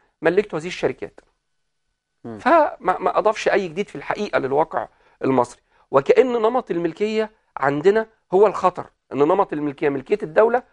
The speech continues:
Speaker 1: ده نمط غير مطلوب،
Speaker 2: مم.
Speaker 1: لكن نمط تملك القطاع الخاص هو المطلوب. ده مش حقيقي.
Speaker 2: مم.
Speaker 1: القصه كلها مرتبطه بفكره الاداره. نمط الملكيه مش مهم، بس احنا، انا بحبذ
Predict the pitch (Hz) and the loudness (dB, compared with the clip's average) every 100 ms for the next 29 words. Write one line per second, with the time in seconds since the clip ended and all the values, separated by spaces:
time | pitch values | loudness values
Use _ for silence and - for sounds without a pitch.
0 | _ - 170 196 202 _ _ - 170 175 | _ 2 4 4 0 _ _ -8 -4 -2
1 | 160 - 123 _ 120 117 135 - 165 226 | -2 -2 -8 _ -18 0 0 2 2 4
2 | 226 - 190 226 233 196 - 220 - 220 | 2 -2 -2 -2 -2 -6 -4 -2 0 -2
3 | 214 202 180 156 - 147 208 330 - - | 0 0 0 -2 -8 -2 -2 -2 -4 -6
4 | 208 - _ - 123 - - 247 - - | -6 -12 _ -18 -12 -8 -4 -2 -2 0
5 | 175 214 185 160 190 185 170 - 170 170 | 0 0 -2 -2 -4 -4 -8 -8 -12 -10
6 | 131 120 123 113 _ _ _ - 165 233 | -6 -2 -2 -2 _ _ _ -2 2 2
7 | - 170 151 - 190 156 139 131 117 131 | 0 -4 -4 0 0 0 -4 -6 -4 0
8 | 208 220 - 196 208 180 196 180 156 | 2 2 0 0 2 0 -4 -6 -16